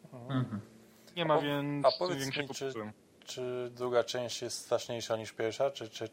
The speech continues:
Speaker 3: czy na równi, czy może mniej straszna? Bo, bo pierwsza początek był
Speaker 2: E,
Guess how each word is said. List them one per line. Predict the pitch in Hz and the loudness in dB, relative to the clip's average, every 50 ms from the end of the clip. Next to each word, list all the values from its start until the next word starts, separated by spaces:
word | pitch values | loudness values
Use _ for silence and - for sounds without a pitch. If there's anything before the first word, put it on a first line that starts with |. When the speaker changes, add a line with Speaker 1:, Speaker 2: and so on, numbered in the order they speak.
| - - - | -10 -16 -8
Speaker 3:
czy | - - | 0 4
na | 123 117 | 6 6
równi, | 113 120 127 135 123 | 6 6 4 0 -2
czy | - 131 | -4 -2
może | 107 110 104 101 104 | 0 0 2 2 0
mniej | 104 107 110 120 127 | 0 0 -2 -2 -2
straszna? | - - 127 - - - 123 | 0 0 0 0 2 2 2
Bo, | 120 113 110 110 110 110 110 107 - - - | 2 2 2 -2 -2 0 -2 -2 -4 -6 -6
bo | - 120 | -6 -4
pierwsza | - - 123 123 120 - 120 | -2 0 0 0 2 2 2
początek | - - 113 - - 120 117 147 151 156 160 | 2 2 0 4 4 4 6 6 6 6 6
był | 165 165 | 4 4
Speaker 2:
E, | 170 170 170 | 6 6 2